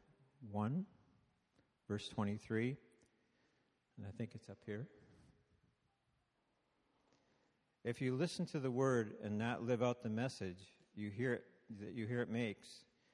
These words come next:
you're like a man looking in the mirror of the word to discover the reflection of his face in the beginning. You perceive how God sees you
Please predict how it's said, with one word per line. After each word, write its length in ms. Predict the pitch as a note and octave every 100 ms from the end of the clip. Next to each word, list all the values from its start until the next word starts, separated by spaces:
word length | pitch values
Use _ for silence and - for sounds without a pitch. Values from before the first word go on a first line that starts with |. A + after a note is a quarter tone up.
| _ _ _
you're 140 | B2+ C3
like 200 | C#3+ C3+
a 60 |
man 580 | A#2 B2+ C#3 B2+ G#2 A#2
looking 280 | A2 C3 A#2+
in 100 | G#2+
the 60 | G2+
mirror 300 | G2+ A#2 A#2
of 80 | G#2+
the 80 | G#2
word 360 | A2+ A#2 A2
to 80 | A2+
discover 560 | F#2+ G2 - B2 A2+ A2+
the 100 | G#2+
reflection 520 | G#2 - B2 - A#2
of 40 |
his 160 | G#2 -
face 380 | - A2 A2 G#2+
in 60 |
the 80 | G2
beginning. 560 | F#2+ G#2 A#2+ G2 F2+ - _ _ _ _ _ _ _ _ _ _
You 120 | A#2 C3
perceive 540 | C#3 A#2+ - E3 E3
how 180 | C#3+ B2
God 340 | A#2 B2+ A#2+
sees 460 | - - C#3+ D3+ -
you 240 | G2+ F#2+